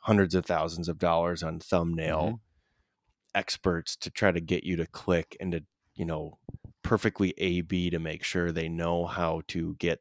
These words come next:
Speaker 1: the optimized emotional reaction with the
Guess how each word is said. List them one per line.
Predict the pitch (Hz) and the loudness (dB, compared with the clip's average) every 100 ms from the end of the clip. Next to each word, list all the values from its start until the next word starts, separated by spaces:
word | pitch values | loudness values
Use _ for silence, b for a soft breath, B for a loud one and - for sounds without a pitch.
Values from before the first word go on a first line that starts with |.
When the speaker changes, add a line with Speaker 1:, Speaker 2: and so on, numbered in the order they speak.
| _ | _
Speaker 1:
the | 87 82 - _ _ _ _ - | -2 -2 -4 _ _ _ _ 0
optimized | 85 85 95 85 80 80 80 73 - _ _ _ _ | 0 2 2 2 2 0 -4 -8 -16 _ _ _ _
emotional | 101 98 101 - 104 92 | 6 8 8 6 4 4
reaction | 90 85 80 82 - 85 82 78 | 4 2 2 0 -2 0 -2 -4
with | 82 85 - - | 0 -2 -2 -12
the | 82 82 80 80 - | -10 -8 -6 -8 -10